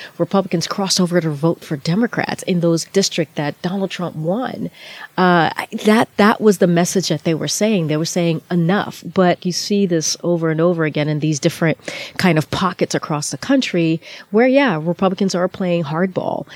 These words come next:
but that's not what the, the country wants. I don't think that's what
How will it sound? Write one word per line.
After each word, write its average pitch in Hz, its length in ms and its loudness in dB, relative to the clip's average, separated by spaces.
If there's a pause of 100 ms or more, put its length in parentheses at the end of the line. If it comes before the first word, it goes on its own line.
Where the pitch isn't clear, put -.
(120)
but - 100 -12
that's 220 180 4
not 247 140 4
what 180 160 2
the, 165 100 0 (140)
the 170 100 2 (100)
country 165 400 0
wants. 143 400 -6
I 156 60 -6
don't 165 160 -4
think 160 180 -4
that's 151 320 -2
what 147 220 -2